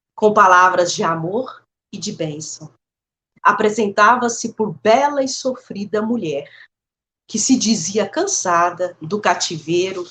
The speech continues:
e da ingratidão da condição de mulher.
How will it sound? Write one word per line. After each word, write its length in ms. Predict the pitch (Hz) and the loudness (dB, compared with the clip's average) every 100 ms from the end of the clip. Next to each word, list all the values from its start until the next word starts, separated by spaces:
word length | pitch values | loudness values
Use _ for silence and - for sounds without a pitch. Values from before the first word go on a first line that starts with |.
| - - _ | -16 -20 _
e 100 | 196 | -10
da 240 | 170 185 | 0 4
ingratidão 960 | 226 294 277 240 240 - - 156 139 131 _ _ _ _ _ | 6 6 6 4 2 -8 -4 -4 -4 -12 _ _ _ _ _
da 100 | 165 | -4
condição 560 | - 160 156 - 156 | -2 -6 -6 -6 -6
de 140 | 160 170 | -6 -6
mulher. 340 | 165 160 117 | -8 -10 -14